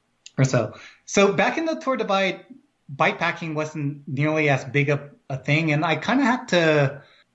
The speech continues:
come up with my own ideas for how I was gonna outfit my rig. I used a heavy-duty rack,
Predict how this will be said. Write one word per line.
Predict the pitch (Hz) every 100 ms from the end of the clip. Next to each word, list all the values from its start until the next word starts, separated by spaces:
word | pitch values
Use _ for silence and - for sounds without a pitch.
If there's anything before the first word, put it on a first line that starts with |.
| _
come | - 185
up | 180 180 - -
with | 160 156 156 - - -
my | 143 139 147
own | 175
ideas | 196 151 139 135 -
for | 139
how | 117 131 135
I | 131
was | 127
gonna | - 135 127 123 -
outfit | 131 131 147
my | 123 123
rig. | 131 147 - - - -
I | 156
used | 151 151 202 233 233 - - _ _ _ 156
a | 151 143
heavy-duty | 135 170 185 175 147 156 127
rack, | 117 127 98 113